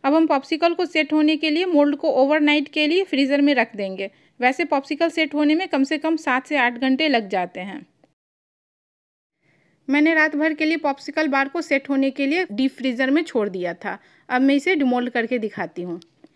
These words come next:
एक गिलास में मैंने नॉर्मल पानी ले लिया है। इसमें हम मोल्ड को कुछ सेकंड्स के लिए डुबो कर रखेंगे।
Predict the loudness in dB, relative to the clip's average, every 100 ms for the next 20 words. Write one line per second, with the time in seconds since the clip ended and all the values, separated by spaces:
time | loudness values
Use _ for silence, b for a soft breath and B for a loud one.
0 | _ 2 2 4 2 4 4 6 6 4
1 | 4 4 4 2 2 4 4 4 4 4
2 | 2 2 -4 _ -8 -2 4 6 6 8
3 | 6 4 0 -2 -2 -2 -2 2 0 2
4 | 2 2 2 2 0 2 0 0 -4 -10
5 | -8 -8